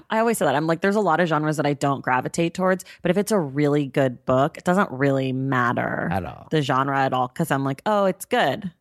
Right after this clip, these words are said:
Speaker 1: Like,
Speaker 2: Yeah.
Speaker 1: that's it, period. Do you have any favorite plays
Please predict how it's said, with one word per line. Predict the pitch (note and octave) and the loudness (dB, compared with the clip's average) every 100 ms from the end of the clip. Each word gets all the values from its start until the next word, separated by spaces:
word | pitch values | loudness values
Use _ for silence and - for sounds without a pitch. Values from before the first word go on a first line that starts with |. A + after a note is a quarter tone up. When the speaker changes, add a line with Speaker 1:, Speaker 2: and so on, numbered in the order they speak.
| _ | _
Speaker 1:
Like, | E3 D#3+ | -2 -2
Speaker 2:
Yeah. | - | 0
Speaker 1:
that's | A#3 - | -2 0
it, | D#3+ - | -2 -2
period. | - F#3+ C#3+ - F#3 F#3+ - - - - | -2 0 2 0 0 -4 -12 -20 -16 -6
Do | F#3 | 0
you | A#3+ | 2
have | |
any | D4 | 2
favorite | C#4+ F3 D#3+ E3 | 2 0 0 -2
plays | - C#3+ C#3 C#3+ D3 | 0 0 2 0 -2